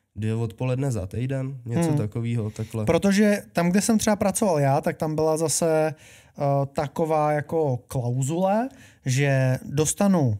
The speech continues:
Speaker 2: eh, školení za to, že neodejdu, jako, že tam musím vydržet minimálně v mém
Speaker 1: Taky jsem
Speaker 2: případě
Speaker 1: to
Speaker 2: to byl
Speaker 1: zažil
Speaker 2: rok.
Speaker 1: a hned ve chvíli, kdy jsem, kdy jsem to viděl, tak, tak jsem odešel. <laughs>
Speaker 2: Hmm.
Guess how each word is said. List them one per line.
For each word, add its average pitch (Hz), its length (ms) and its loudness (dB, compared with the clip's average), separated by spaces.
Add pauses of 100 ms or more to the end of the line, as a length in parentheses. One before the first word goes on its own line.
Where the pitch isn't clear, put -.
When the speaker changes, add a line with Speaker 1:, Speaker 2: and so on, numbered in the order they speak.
(420)
Speaker 2:
eh, 135 200 2
školení 170 380 0
za 165 80 0
to, 180 120 -2
že 170 120 2
neodejdu, 143 600 2
jako, 113 240 0
že 127 120 0
tam 156 140 -2
musím 156 260 0
vydržet 165 380 -2
minimálně 160 540 0 (100)
v - 20 -2
mém 127 100 2
Speaker 1:
Taky 139 120 2
jsem 139 140 2
Speaker 2:
případě - 100 2
Speaker 1:
to 143 60 2
Speaker 2:
to 135 40 4
byl 131 100 4
Speaker 1:
zažil 131 260 6
Speaker 2:
rok. - 160 -2
Speaker 1:
a 123 60 2
hned 123 260 2
ve 120 120 0
chvíli, 120 320 0
kdy 117 120 0
jsem, 117 300 -4
kdy 113 160 -4
jsem 117 180 -4
to 113 100 -2
viděl, 107 320 -2
tak, 107 180 -8 (120)
tak 98 160 -8
jsem 95 180 -8
odešel. 98 300 -8 (140)
<laughs> 147 180 -6
Speaker 2:
Hmm. 147 240 -2